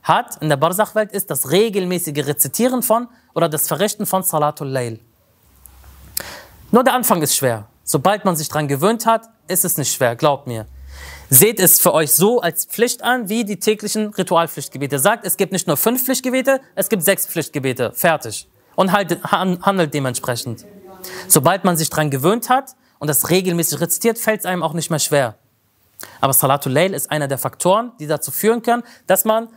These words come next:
davon befreit wird. Oder aber, wie wir gesagt haben, die gute Moral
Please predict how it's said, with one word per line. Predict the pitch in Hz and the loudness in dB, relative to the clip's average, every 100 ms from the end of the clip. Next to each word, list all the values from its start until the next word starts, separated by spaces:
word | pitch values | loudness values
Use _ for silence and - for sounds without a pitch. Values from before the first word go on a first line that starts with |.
| _ | _
davon | 170 170 196 190 - - | -2 0 -2 -4 -8 -6
befreit | 147 - 147 135 | -4 0 0 0
wird. | 123 113 - _ - - - - - - - - 156 | -6 -6 -12 _ -20 -20 -20 -20 -20 -20 -20 -16 2
Oder | 214 247 | 4 4
aber, | 226 226 247 202 | 2 4 2 2
wie | 180 | 0
wir | 160 | 4
gesagt | 160 165 165 | 4 4 0
haben, | 151 | -2
die | 139 | -2
gute | 139 180 175 143 123 | 0 0 2 -2 0
Moral | 143 131 180 233 247 | -2 0 0 0 -4